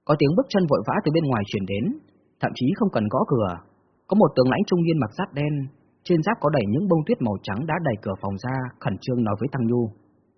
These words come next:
"Đội ngũ núi luyện ngục đã đến bên ngoài Lăng Đông Cảnh." Tăng Nhu chậm rãi ngẩng đầu, nhìn thuộc cấp của mình. Thấy hắn ta có vẻ lo lắng và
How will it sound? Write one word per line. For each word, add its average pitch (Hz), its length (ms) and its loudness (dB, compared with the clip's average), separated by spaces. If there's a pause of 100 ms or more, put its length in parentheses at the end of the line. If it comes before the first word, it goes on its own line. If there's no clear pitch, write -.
(720)
"Đội 139 160 2
ngũ 156 180 6
núi 147 120 8
luyện 175 120 4
ngục 120 140 4 (400)
đã 147 100 6
đến 131 140 2
bên 190 100 8
ngoài 120 180 2
Lăng 151 120 2
Đông 143 180 2
Cảnh." 104 140 0 (1800)
Tăng 151 140 2
Nhu 151 120 4 (100)
chậm - 260 0
rãi 139 160 0
ngẩng 120 300 2
đầu, 101 120 0 (440)
nhìn 127 200 2
thuộc 120 180 0
cấp 240 160 0
của 107 180 0
mình. 92 120 -6 (880)
Thấy 131 100 2
hắn 165 120 2
ta 185 160 2
có 202 120 0
vẻ 120 80 2 (120)
lo 139 160 4
lắng 117 160 0
và 143 80 -2